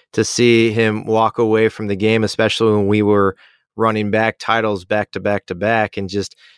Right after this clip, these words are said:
dominating the league and just seeing if we could catch those great Celtics and Lakers teams, um, from the early eighties, uh, you know, early eighties, late, late eighties, early nineties, and just being able to kinda, you know,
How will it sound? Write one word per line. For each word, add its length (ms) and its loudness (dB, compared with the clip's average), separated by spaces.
dominating 640 2
the 100 -2
league 360 2
and 120 0
just 200 -4
seeing 200 2
if 120 -2
we 100 -2
could 160 -6
catch 380 -4
those 180 -4
great 300 -2
Celtics 520 -2
and 120 -4
Lakers 400 0
teams, 400 -2
um, 200 -2
from 180 -4
the 100 0
early 300 2
eighties, 520 0
uh, 320 2
you 160 -6
know, 80 -8
early 300 6
eighties, 280 4
late, 260 2
late 220 -2
eighties, 400 0
early 260 0
nineties, 640 0
and 180 -2
just 240 0
being 220 2
able 240 2
to 120 0
kinda, 400 2
you 120 0
know, 240 4